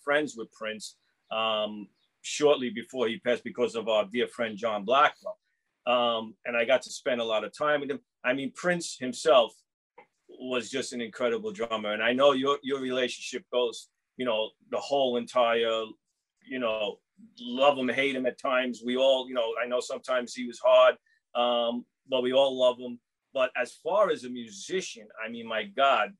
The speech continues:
the man was a musical genius. I s-, we all seen it for our own eyes. We all, what, what did,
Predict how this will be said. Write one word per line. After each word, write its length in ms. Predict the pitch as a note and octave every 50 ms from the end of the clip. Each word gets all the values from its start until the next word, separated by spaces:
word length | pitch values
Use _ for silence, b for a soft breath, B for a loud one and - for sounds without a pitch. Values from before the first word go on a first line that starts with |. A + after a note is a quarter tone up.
| _ _ -
the 80 | A#2 A#2
man 340 | B2 B2 B2+ C3+ C#3+ D3+
was 180 | D#3 D#3+ C#3+ C3
a 60 | C#3+
musical 440 | C3+ C3+ C3 B2+ A#2 B2 G#2+ B2 A#2+
genius. 420 | G2 G#2+ A#2 A2+ A2+ A2 G#2+ -
I 80 | A#2 A2
s-, 260 | G#2+ - - - - -
we 180 | A2+ A2+ B2 B2
all 180 | C3 C#3 C#3
seen 260 | - - - C#3+ C3+
it 100 | B2+ -
for 140 | - A#2+ A#2
our 180 | A2+ A2 A2 A2+
own 180 | A2 A2 G#2+
eyes. 260 | G#2+ G#2 G#2+ G#2+ G2+ -
We 80 | A#2 A#2
all, 160 | A#2+ A#2 - _ _ _ _ _ _ _
what, 320 | A#2 B2 C#3+ D#3+ F3 - _ _ _ _
what 280 | - D3 C#3+ E3 - -
did, 180 | F#3 F3+ F3